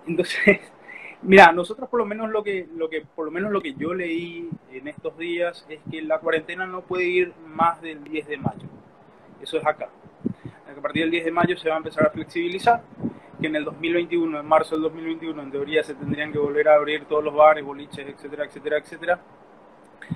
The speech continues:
y que recién el año que viene se volvería completamente a la normalidad. Eh, eso por lo menos es, es lo que estamos viviendo acá, de que se tiene que flexibilizar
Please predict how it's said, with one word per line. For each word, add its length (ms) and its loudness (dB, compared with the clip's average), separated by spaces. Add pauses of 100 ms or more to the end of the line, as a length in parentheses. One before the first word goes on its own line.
(300)
y 240 4
que 560 4
recién 320 -4
el 40 2
año 220 0
que 100 0
viene 360 0
se 100 -8
volvería 600 2
completamente 680 -6
a 40 -2
la 100 -6
normalidad. 560 -8 (1300)
Eh, 300 2
eso 320 0
por 140 4
lo 60 4
menos 360 2
es, 440 -4
es 160 -4
lo 140 0
que 60 -4
estamos 320 0
viviendo 320 -2
acá, 260 -8 (420)
de 140 0
que 80 -4
se 120 -2
tiene 180 0
que 100 -6
flexibilizar 840 0